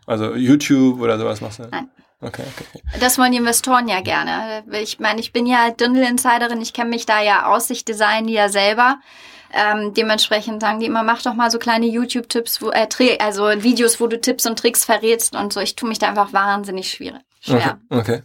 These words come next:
Speaker 1: Und, ähm, musst du mal mit einer Content-Marketing-Agentur sprechen wahrscheinlich, oder?
Speaker 2: Wahrscheinlich ja.
Speaker 1: <laughs> Gibt's
Speaker 2: Jetzt,
Speaker 1: doch grad so
Speaker 2: jetzt
Speaker 1: viele.
Speaker 2: weiß ich nämlich, dass ich morgen mein Postfach voll sein mit, äh, Agentur.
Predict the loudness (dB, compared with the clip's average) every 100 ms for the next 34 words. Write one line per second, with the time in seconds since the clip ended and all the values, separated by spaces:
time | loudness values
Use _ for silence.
0 | -2 0 2 4 4 2 0 -2 -6 -4
1 | -2 0 0 0 -6 -4 -2 0 0 0
2 | 0 0 2 0 -4 -8 -10 -10 -10 -12
3 | -8 -8 -8 _ _ -14 -12 -10 -12 -14
4 | -18 -16 -10 -2 0 2 0 0 -6 -2
5 | 0 2 4 4 2 2 2 2 0 0
6 | 0 0 -2 -4 -4 -2 2 2 2 -2
7 | -4 -4 -6 -6 -10 -10 -4 -2 -2 0
8 | 2 2 0 -6 -6 -6 -6 -4 0 2
9 | 0 -2 -6 -14 -12 -10